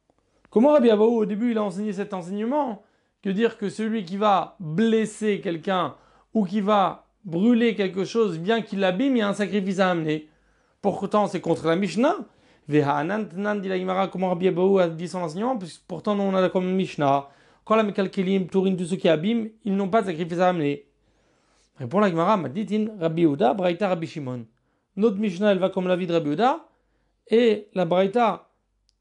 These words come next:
qui a dit que, donc d'après la Mishnah, d'après Rabbi Yehuda,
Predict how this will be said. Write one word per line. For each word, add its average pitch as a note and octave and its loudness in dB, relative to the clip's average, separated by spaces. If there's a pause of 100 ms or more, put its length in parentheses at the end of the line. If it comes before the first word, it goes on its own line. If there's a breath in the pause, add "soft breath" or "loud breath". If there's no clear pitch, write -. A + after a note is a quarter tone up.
qui - -8
a F3 0
dit F3 -8
que, F3 0 (280)
donc D#3 -2
d'après E3 0
la G3+ 0
Mishnah, F#3+ -2
d'après E3+ -6
Rabbi G3 0
Yehuda, G3 0